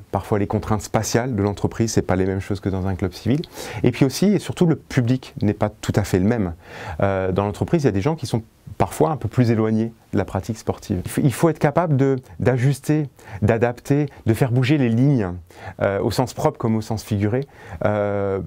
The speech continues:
donc de faire évoluer les règles aussi, euh, pour, euh, mieux, euh, implémenter, euh, les, euh, les solutions sportives au sein du monde du travail.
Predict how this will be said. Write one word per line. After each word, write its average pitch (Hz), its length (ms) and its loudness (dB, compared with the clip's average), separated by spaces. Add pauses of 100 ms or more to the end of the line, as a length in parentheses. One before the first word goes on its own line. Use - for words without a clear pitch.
donc 107 340 0
de 135 100 4
faire 135 160 2
évoluer 127 360 2
les 113 100 2
règles 120 380 -2 (100)
aussi, 123 320 -4 (560)
euh, 95 1000 0 (260)
pour, 151 320 2
euh, 113 160 0 (320)
mieux, 127 600 2 (260)
euh, 101 180 2
implémenter, 127 800 0 (300)
euh, 98 300 0
les, 104 320 2
euh, 92 180 0
les 92 160 0
solutions 110 440 -2
sportives 127 560 -2 (160)
au 90 140 -2
sein 117 160 0
du 107 100 2
monde 110 160 2
du 98 100 -2
travail. 113 460 -2